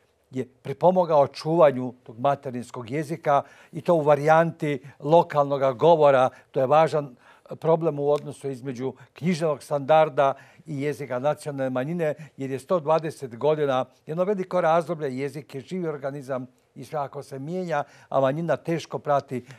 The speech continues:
zbivanja sa jezikom u matičnoj zemlji.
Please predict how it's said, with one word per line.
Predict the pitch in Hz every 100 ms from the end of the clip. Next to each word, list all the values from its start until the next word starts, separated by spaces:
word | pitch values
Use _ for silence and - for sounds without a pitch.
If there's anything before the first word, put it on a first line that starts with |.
| -
zbivanja | 135 98 98 143 147 139 120 117 _ _ _
sa | - 131
jezikom | 123 131 123 131 - 120
u | 143
matičnoj | 127 123 131 - 117 117 - _ _ -
zemlji. | 139 113 151 120